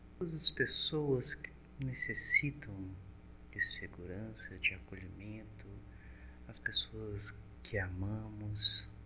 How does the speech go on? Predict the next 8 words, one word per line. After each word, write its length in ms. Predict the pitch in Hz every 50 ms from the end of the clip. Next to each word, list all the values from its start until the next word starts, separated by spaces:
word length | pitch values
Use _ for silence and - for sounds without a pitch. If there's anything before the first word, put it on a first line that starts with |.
| - -
as 100 | - -
pessoas 640 | - - - 120 - - - - 123 117 110 - -
que 80 | - -
talvez 460 | - - 101 92 - 104 104 101 101
nós 240 | 101 101 98 - - -
não 140 | 107 107
gostemos 720 | 104 101 95 98 - - - - 101 101 101 101 95 92 95 -
muito, 500 | 104 101 104 107 107 107 107 - -